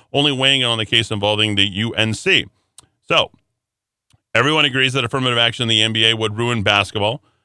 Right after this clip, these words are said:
and affirmative action in the N F L would ruin football. Turns out the affirmative action in engineering and medicine has a similar effect. This should surprise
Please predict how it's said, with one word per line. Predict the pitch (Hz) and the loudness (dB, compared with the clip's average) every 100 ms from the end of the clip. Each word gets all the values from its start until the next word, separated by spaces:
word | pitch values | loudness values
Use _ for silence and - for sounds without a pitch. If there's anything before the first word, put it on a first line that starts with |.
| _ _ | _ _
and | 107 | -2
affirmative | 110 143 131 | 0 0 2
action | 120 110 120 | 2 0 0
in | |
the | 113 | 0
N | |
F | 104 | 0
L | 113 107 | 0 0
would | 95 | 0
ruin | 104 98 | 0 -2
football. | 90 147 151 92 87 | -2 -2 -2 0 0
Turns | 95 117 101 | 0 -2 0
out | 110 104 | 0 2
the | 104 | 0
affirmative | 98 113 104 | 0 -2 0
action | 104 104 110 | 0 0 0
in | 101 | -2
engineering | 95 101 98 98 | -2 -2 0 0
and | |
medicine | 98 98 98 | 0 -2 -2
has | 95 87 | -4 -4
a | |
similar | 85 117 107 95 | -4 -4 -2 -2
effect. | 87 98 95 - _ _ | -2 0 -2 -4 _ _
This | 113 123 | -2 -2
should | 131 120 | -4 -6
surprise | 120 - 101 95 95 98 | -6 -2 2 4 4 0